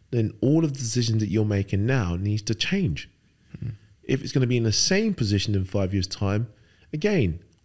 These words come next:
Speaker 1: all of the decisions that you're making today needs to change. You know, you want it to be better. You don't wanna be in the same position that you are now in five years' time. But the decisions that you make and your actions that you do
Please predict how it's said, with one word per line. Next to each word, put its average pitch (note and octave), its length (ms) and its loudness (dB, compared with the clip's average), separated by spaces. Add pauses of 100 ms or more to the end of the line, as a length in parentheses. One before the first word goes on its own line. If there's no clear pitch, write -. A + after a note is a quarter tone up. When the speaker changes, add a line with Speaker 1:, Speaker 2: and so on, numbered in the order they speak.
(220)
Speaker 1:
all C#3+ 240 4
of B2+ 80 4
the A#2 40 -4
decisions G#2+ 500 0
that G#2+ 140 -2
you're G#2 80 2
making G2 360 0
today F2+ 420 0 (100)
needs A2+ 220 -2
to C3+ 140 -4
change. D#3 520 0 (600)
You A#2 60 0
know, G#2 340 2
you B2+ 140 -2
want D3+ 200 0
it - 20 0
to - 100 -8
be A2+ 80 2
better. F#2+ 480 -2 (260)
You A#2+ 120 -2
don't D3+ 120 2
wanna D3+ 140 2
be C3+ 140 0
in A#2+ 80 0
the A2 80 0
same A2+ 260 0
position G#2+ 560 0 (360)
that A2 100 2
you G#2 200 4
are G2+ 200 2
now G2+ 520 0 (480)
in G#2 120 0
five G2 280 -2
years' F#2+ 160 -2
time. F2 320 -4 (800)
But - 340 -4 (220)
the A2 80 0
decisions C3 500 4
that A2+ 140 -2
you G#2 100 2
make G#2+ 320 2
and A2 140 0
your G#2+ 240 0
actions G#2+ 540 -2
that - 180 -6
you G#2+ 100 -2
do G#2 400 2